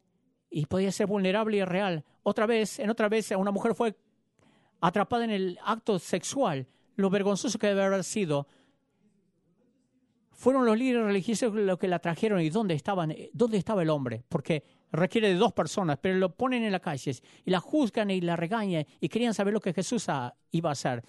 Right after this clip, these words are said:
Jesús dibuja en la tierra, no sé si estaba escribiendo algo legible,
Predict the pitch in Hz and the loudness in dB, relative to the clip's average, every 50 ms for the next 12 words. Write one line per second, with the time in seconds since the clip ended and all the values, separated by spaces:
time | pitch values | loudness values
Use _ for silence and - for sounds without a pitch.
0 | - - - _ - 170 151 - 233 175 - 175 170 165 - 175 165 170 - - | -18 -20 -14 _ -2 -2 0 0 0 0 0 0 -2 -2 -2 -2 -2 -2 -2 -2
1 | 240 214 208 208 208 208 - _ _ _ _ _ - 175 185 - 233 180 - 196 | -2 -2 -2 -2 -4 -6 -10 _ _ _ _ _ -4 -4 -2 -2 -2 -2 -2 -2
2 | - 196 190 180 - - 175 170 175 175 175 170 156 151 - - 220 220 202 208 | 0 0 0 0 0 -2 -2 -2 0 0 0 0 0 -2 -2 -4 -4 -2 -2 -2
3 | 208 | -4